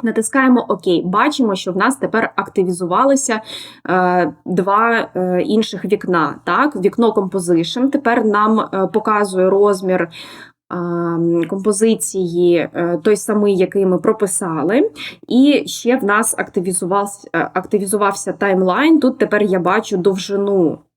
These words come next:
композиції, ці десять секунд. Так, ось тут можна побачити, скільки це в кадрах.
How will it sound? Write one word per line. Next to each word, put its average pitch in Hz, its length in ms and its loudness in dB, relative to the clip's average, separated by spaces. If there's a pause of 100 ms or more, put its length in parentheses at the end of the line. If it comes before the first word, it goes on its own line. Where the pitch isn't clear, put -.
(160)
композиції, 202 1040 0
ці 208 220 -2
десять 185 480 -2
секунд. 262 520 0 (100)
Так, 175 220 -4
ось 180 100 -6
тут 190 180 -6
можна 175 260 -2
побачити, 208 640 -4
скільки 202 400 -6
це 185 320 -4 (260)
в 180 160 -14
кадрах. 277 400 0